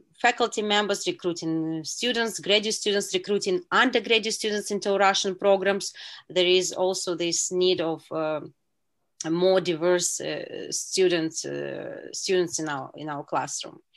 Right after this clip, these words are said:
And we also noticed something that we still struggling because, for example, both, uh, Isa and I, we are coming from, uh,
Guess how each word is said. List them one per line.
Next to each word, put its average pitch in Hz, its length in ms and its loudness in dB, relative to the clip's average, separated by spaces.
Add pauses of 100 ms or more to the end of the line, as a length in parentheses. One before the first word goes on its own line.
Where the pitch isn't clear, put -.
(440)
And 220 440 6
we 285 140 8
also 320 320 6
noticed 247 460 2
something 302 340 6
that 240 220 6
we 254 520 4
still 269 380 2
struggling 220 680 2
because, 196 360 0
for 202 120 -2
example, 202 420 0
both, 214 340 -2
uh, 190 500 0 (460)
Isa 202 240 2
and 190 120 2
I, 220 200 4
we 190 100 0
are 185 60 0
coming 190 400 0
from, 185 580 0
uh, 170 520 0